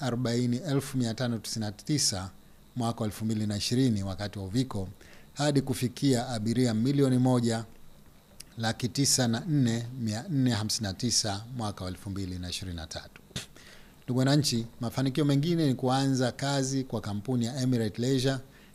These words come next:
inayoendesha biashara katika jengo jipya la Terminal three pamoja na kampuni ya Dinata inayohusika na uhudumiaji wa ndege. Kupitia kampuni hizi, uwanja wa ndege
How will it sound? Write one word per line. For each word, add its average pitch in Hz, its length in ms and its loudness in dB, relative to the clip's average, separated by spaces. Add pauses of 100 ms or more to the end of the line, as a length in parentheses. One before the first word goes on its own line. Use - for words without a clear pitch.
inayoendesha 123 520 2
biashara 117 420 4
katika 110 280 -2
jengo 110 260 2
jipya 120 340 0
la 101 280 0 (200)
Terminal 101 380 -2
three 143 380 4 (340)
pamoja 123 380 2
na 113 120 0
kampuni 110 400 0
ya 107 80 0
Dinata 110 480 0
inayohusika 101 520 -4
na 101 80 -4 (120)
uhudumiaji 113 840 0
wa 104 140 -4
ndege. 87 340 -8 (640)
Kupitia 120 360 2
kampuni 127 360 2
hizi, 156 300 4
uwanja 123 280 2
wa 110 80 0
ndege 135 480 2